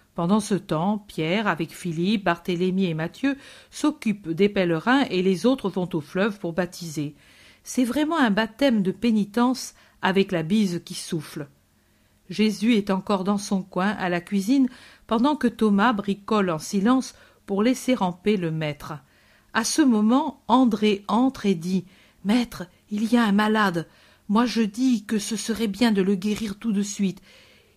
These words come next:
Ils disent qu'il est fou. Ce ne sont pas des Israélites, mais nous dirions qu'il est possédé. Il crie, il braille, il se débat.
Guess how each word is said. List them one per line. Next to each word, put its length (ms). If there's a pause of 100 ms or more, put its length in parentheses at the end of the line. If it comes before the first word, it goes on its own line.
Ils 220
disent 260
qu'il 220
est 100
fou. 380 (460)
Ce 140
ne 120
sont 200
pas 160
des 240
Israélites, 640 (320)
mais 140
nous 140
dirions 420
qu'il 260
est 240
possédé. 720 (300)
Il 260
crie, 520 (180)
il 180
braille, 480 (300)
il 140
se 180
débat. 480